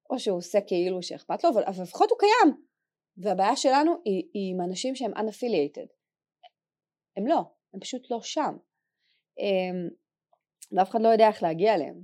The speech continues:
גם הקהילות בעצמן בארצות הברית נאבקות עם זה מאוד. אני, אני אומרת להם, קודם כל שלא יוותרו. לא, כלומר, שלא יוותרו על הקשר. אני לא מוותרת. קשה לי,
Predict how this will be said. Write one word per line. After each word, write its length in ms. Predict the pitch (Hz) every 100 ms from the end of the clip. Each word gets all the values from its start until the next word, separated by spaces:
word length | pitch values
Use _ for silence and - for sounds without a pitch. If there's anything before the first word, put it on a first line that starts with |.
| 190
גם 200 | 180 208
הקהילות 500 | 208 180 170 190 -
בעצמן 500 | 180 - - 190 208
בארצות 380 | 170 160 208 208
הברית 320 | 185 190 220 220
נאבקות 640 | 180 165 170 - 220 220
עם 160 | 233 196
זה 140 | 175 160 156
מאוד. 380 | 165 - 214 165 160 _ _ _ _ -
אני, 180 | 196 - -
אני 220 | 185 175
אומרת 460 | 170 214 339 359
להם, 280 | 226 196 190 202 _ _ _
קודם 180 | - 254
כל 120 | 240
שלא 220 | 226 185
יוותרו. 440 | 185 185 - - - _ _ _ _ _ _ _ 233
לא, 100 | 302 320 - -
כלומר, 280 | 220 202 185 _ _ _ _
שלא 200 | - 214
יוותרו 400 | 269 320 - 170
על 60 | 165
הקשר. 320 | 156 160 -
אני 160 | 247 294
לא 80 | 202
מוותרת. 460 | 180 - - 160
קשה 400 | - 202 - 180
לי, 220 | 156 269